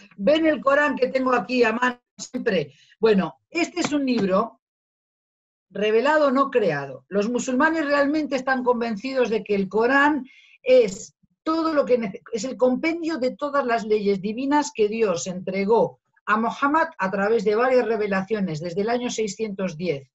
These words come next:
hasta el año seiscientos treinta y dos, luego veintidós años de revelaciones proféticas, algunas sucedidas en la Meca y después en Medina, cuando se trasladó a vivir allí después de la Hijra o la Égira, como le llamamos en castellano.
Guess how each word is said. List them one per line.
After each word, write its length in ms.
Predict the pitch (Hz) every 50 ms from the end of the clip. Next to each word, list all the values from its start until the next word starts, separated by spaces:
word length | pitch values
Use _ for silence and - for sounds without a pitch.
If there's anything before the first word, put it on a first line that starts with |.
| _ _
hasta 300 | 185 185 185 - 202 190
el 80 | 202
año 220 | 233 226 220 208 190
seiscientos 720 | - 190 175 160 - 226 214 202 190 - 156 151 - - _ _ _ _ _ _ _ _ _ _ _ _
treinta 460 | - 226 254 254 247 220 190 208 196
y 80 | 196 196
dos, 360 | 220 247 269 277 269 - - _ -
luego 480 | 196 190 190 196 190 175 185 185 - 151
veintidós 540 | 190 190 185 185 196 202 220 247 - -
años 320 | 247 240 233 214 185 170 156
de 100 | 170 165
revelaciones 680 | 160 170 170 175 165 160 160 160 - 202 202 202 196 -
proféticas, 720 | - 208 220 220 - 247 247 254 262 254 - 294 285 - 247
algunas 460 | 190 190 185 214 214 202 190 185 -
sucedidas 760 | 185 160 - 185 180 175 202 208 196 185 170 160 - - _ _ _ _ _ _ _ _ _
en 200 | - 196 190 190
la 100 | 196 208
Meca 460 | 226 269 285 277 285 294 302 302 302 - _ -
y 120 | 202 190
después 380 | 185 185 - - 202 196 190 208
en 120 | 190 190
Medina, 420 | 202 208 208 254 269 269 294 285 -
cuando 240 | 220 190 190 180 165
se 140 | - 190
trasladó 440 | 190 185 170 170 165 180 175 185 202
a 60 | 202
vivir 300 | 185 190 185 190 196 185
allí 240 | 180 175 185 226 220
después 320 | 180 165 160 - 196 180 160
de 100 | 175 165
la 160 | 165 - -
Hijra 420 | - 285 254 196 190 175 151 147 -
o 80 | 165 170
la 180 | 165 160 165 208
Égira, 460 | 233 - - - 196 185 220 240 240
como 180 | 208 185 160
le 100 | 160 160
llamamos 380 | 160 160 170 170 175 175 165 -
en 100 | 175 165
castellano. 720 | 165 170 170 - 202 202 202 240 240 240 254 285 302 311